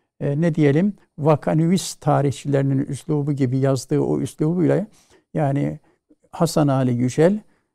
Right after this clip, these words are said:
e, kabulleniyor ve fasükül fasükül sodra-, son sadrazamları, son asır Türk şairlerini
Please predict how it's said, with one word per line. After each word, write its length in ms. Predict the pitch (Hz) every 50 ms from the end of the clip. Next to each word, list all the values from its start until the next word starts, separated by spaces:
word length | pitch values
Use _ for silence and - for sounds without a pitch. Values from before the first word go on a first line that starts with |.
| _ _ -
e, 260 | 160 143 135 131 131 - -
kabulleniyor 840 | - - 151 151 170 170 151 143 143 131 127 127 131 151 196 226 233 - _ _ _
ve 120 | 156 170 165
fasükül 580 | - - 151 - - 175 147 - - 220 208
fasükül 540 | 185 - - 139 - - 127 - - 135 175
sodra-, 500 | 185 - - 156 147 143 147 139 139 - - 143
son 300 | - - - 170 175 165
sadrazamları, 920 | - - 131 127 131 127 123 120 120 117 127 123 123 117 120 127 139 160
son 320 | 156 - - 156 156 156 - -
asır 300 | 151 131 - - 143 131
Türk 220 | - - 135 -
şairlerini 800 | - - - 127 123 123 120 117 117 117 117 117 147 208 226